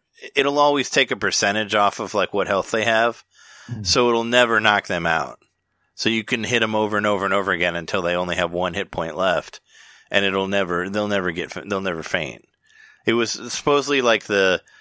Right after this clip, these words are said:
Speaker 1: the Japanese version of it means to, like, hit them,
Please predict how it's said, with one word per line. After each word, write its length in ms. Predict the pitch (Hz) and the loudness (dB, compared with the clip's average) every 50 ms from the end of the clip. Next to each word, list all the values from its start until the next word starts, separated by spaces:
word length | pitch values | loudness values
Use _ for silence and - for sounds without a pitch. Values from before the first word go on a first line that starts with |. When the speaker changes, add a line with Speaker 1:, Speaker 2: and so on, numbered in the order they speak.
| _ _ _ _ - | _ _ _ _ -4
Speaker 1:
the 100 | 117 113 | -4 0
Japanese 540 | 110 117 117 117 - 127 117 113 110 104 | 4 4 4 6 4 2 -2 -2 -4 -2
version 340 | 101 104 101 98 90 - 98 | 0 0 0 0 0 0 -2
of 120 | 92 87 92 | -2 -2 -2
it 140 | 92 85 - _ | -4 -6 -8 _
means 360 | - 104 101 98 95 90 - - | -8 -6 -6 -6 -4 -4 -6 -4
to, 100 | - 101 | -2 0
like, 220 | 92 90 87 82 | 0 0 0 -2
hit 260 | - - 113 107 - _ | -2 -2 -2 -2 -2 _
them, 400 | 95 95 92 87 87 85 - | -2 -2 -2 -4 -6 -12 -14